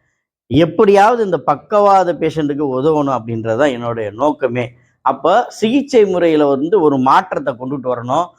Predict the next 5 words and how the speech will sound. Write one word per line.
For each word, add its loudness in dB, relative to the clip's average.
அந்த 0
மாற்றம் 2
சரியானதாக 2
இருக்க -4
வேண்டும். -2